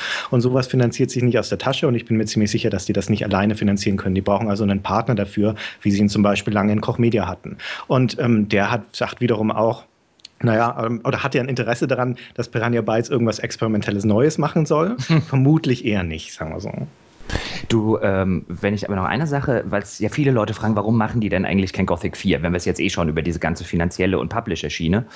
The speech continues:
Speaker 1: Mhm.
Speaker 2: ähm, und vielleicht seht ihr das ein bisschen anders als ich, weil, also ich halt's eigentlich für relativ offensichtlich. Der Markenname Gothic fiel zurück an Piranha Bytes.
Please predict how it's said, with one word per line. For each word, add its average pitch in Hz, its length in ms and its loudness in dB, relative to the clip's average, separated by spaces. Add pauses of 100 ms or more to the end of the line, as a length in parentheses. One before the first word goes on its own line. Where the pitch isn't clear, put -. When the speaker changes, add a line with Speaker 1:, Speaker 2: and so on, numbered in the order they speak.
(300)
Speaker 1:
Mhm. 117 80 -2
Speaker 2:
ähm, 90 260 2
und 95 120 -2
vielleicht 117 240 0
seht 139 140 2
ihr 127 80 2
das 123 120 0
ein 110 60 -4
bisschen 107 220 -2
anders 101 240 2
als 85 100 -4
ich, - 180 0
weil, 95 200 0 (180)
also 101 260 -2
ich 127 140 -4
halt's 107 160 0
eigentlich 113 320 -2
für 110 80 -2
relativ 104 300 0
offensichtlich. 110 560 0 (260)
Der 107 80 2
Markenname 123 540 0
Gothic 147 400 0
fiel 131 240 -2
zurück 127 260 0
an 92 120 0
Piranha 110 400 0
Bytes. 202 320 -2